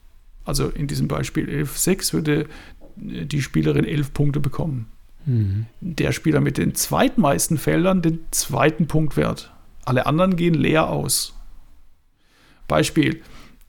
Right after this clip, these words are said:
Speaker 1: äh, ich hab an einer Finca sieben anliegende Plantagen. Lou hat fünf und Wolfram, schöne Grüße, äh, hat vier. Ich bekomme elf Punkte, du sechs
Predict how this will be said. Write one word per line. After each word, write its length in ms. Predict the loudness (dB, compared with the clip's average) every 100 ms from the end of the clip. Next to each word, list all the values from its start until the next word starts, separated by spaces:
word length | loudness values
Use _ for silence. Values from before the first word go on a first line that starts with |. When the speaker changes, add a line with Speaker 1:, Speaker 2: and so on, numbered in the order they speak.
| -4
Speaker 1:
äh, 600 | 0 2 2 0 -2 -4 -8 -16 -14
ich 240 | -4 -2 2
hab 220 | 0 0
an 140 | -4
einer 300 | -2 0 0
Finca 400 | 2 2 2 2
sieben 400 | 0 2 2 4
anliegende 480 | 2 2 2 4 2
Plantagen. 680 | 2 0 2 2 4 2 0 -6 -20 -20 -20 -20 -20 -20 -8
Lou 520 | 0 2 4 2 -2 -8
hat 220 | -6 -4 -2
fünf 400 | 2 2 2 -2
und 180 | -2 2
Wolfram, 560 | 4 4 4 4 2 -2 -8
schöne 260 | 0 2
Grüße, 460 | 4 4 6 4 2 -6 -18 -20 -18 -2
äh, 60 | 2
hat 420 | 4 2 0 -2
vier. 460 | 2 2 2 -2 -10 -2
Ich 220 | 2 2
bekomme 360 | 0 2 2 4
elf 300 | 2 2 2
Punkte, 480 | 2 2 2 0 -2 -10 -20 -18 -4
du 160 | 0 2
sechs 540 | 4 2 2 0 -2